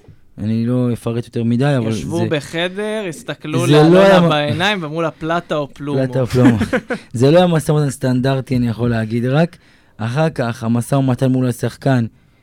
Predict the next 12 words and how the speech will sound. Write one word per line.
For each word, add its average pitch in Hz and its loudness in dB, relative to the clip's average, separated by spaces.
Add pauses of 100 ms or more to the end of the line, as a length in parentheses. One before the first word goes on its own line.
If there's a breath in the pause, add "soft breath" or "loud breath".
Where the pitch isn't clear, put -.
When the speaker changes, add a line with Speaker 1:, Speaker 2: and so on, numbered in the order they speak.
(200)
Speaker 1:
אה, 107 -2 (200)
אף 123 -2 (260)
על 113 -2
פי 123 0
שהוא 113 -4
הביע 117 0
נכונות 117 -4
בהתחלה, 117 -4
לפחות 113 -6
ככה 120 -6
טען 120 -4
שהוא, 110 -6